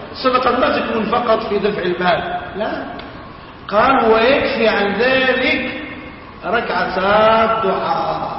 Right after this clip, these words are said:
يؤدي هذا كله عن ستمية وستين صدقة في اليوم،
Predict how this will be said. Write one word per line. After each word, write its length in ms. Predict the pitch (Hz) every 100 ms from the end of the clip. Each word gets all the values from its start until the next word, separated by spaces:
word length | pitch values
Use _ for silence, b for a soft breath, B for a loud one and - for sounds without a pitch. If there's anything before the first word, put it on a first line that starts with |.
| - - - - - - - - - - - - - - - - - - - - - - - - - - 139
يؤدي 380 | 151 170 170 165
هذا 320 | 180 175 175
كله 300 | 240 208 180
عن 400 | 170 269 269 269 - - - - - - - -
ستمية 520 | - 185 - 196 226
وستين 580 | 247 220 202 - 269 254
صدقة 440 | 208 202 208 226 190
في 60 |
اليوم، 300 | 180 170 160